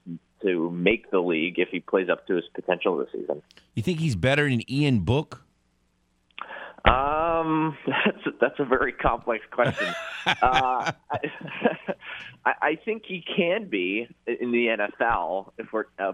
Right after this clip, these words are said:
Speaker 1: but he's not gonna catch Ian Book in terms of, I, I'd say, co-, collegiate accomplishments.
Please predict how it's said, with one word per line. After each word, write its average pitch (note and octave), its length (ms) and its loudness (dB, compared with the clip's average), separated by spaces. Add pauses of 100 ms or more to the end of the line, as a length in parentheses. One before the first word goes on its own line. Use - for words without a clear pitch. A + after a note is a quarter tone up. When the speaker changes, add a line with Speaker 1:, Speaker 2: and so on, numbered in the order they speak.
Speaker 1:
but G2 360 0
he's A#2+ 260 -10
not C3 220 2
gonna G#2+ 200 -2
catch - 320 -4
Ian G#2+ 200 -6
Book A2 180 0
in G2 120 -10
terms G2 340 -4
of, F#2 300 0 (640)
I, F#2 280 0
I'd F#2+ 320 -2
say, E2 480 -4 (360)
co-, - 80 -10 (160)
collegiate G#2+ 440 0
accomplishments. F2+ 760 -2